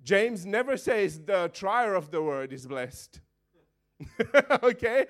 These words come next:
It's, he say, he was gonna say, and we're gonna get to those verses, he says, "The doer of the word is blessed." You are blessed in your doing. And if we get away from this victim mentality,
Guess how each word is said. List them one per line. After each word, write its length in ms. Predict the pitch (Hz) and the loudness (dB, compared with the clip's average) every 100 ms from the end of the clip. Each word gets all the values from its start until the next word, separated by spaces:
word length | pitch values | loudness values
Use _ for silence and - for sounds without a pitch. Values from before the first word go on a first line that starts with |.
| - 285 | -6 -8
It's, 300 | 202 175 - | -6 -6 -10
he 180 | - 208 | -6 -6
say, 300 | 143 254 247 | 0 0 0
he 100 | 208 | -4
was 120 | 180 | -4
gonna 240 | 165 254 247 | -2 0 0
say, 240 | 269 233 | 0 -2
and 80 | 175 | -4
we're 60 | 165 | -6
gonna 140 | 175 | -2
get 180 | 202 233 | -2 -2
to 60 | 220 | -6
those 200 | 196 170 | -8 -6
verses, 380 | 208 170 156 - _ _ | -8 -8 -12 -14 _ _
he 140 | 208 | -8
says, 320 | 190 220 185 - | -4 -2 -4 -4
"The 160 | 165 | -6
doer 520 | 147 147 269 233 147 - _ | -4 2 4 4 2 -2 _
of 160 | 175 160 | -4 -2
the 100 | 175 | 0
word 220 | 165 147 | 0 0
is 100 | 135 | -6
blessed." 520 | 151 135 - - _ _ _ _ _ _ | -6 -6 -6 -16 _ _ _ _ _ _
You 180 | 185 160 | -8 -6
are 100 | 139 | -6
blessed 460 | 139 247 247 - | 0 2 2 0
in 160 | 202 196 | -8 -6
your 180 | 175 165 | -6 -6
doing. 400 | 143 220 175 123 - _ _ _ _ _ - | -4 -4 -4 -8 -16 _ _ _ _ _ -4
And 140 | 175 | -4
if 120 | 170 160 | -2 -4
we 420 | 254 285 240 - 151 160 | -4 -4 -8 -12 -20 2
get 180 | 240 247 | 4 4
away 280 | 208 226 | 4 2
from 220 | 226 214 185 | 2 -4 -4
this 200 | 220 151 | -6 0
victim 380 | 180 151 320 | 0 0 -4
mentality, 640 | 190 185 202 196 175 131 | -4 -2 -2 0 -2 -4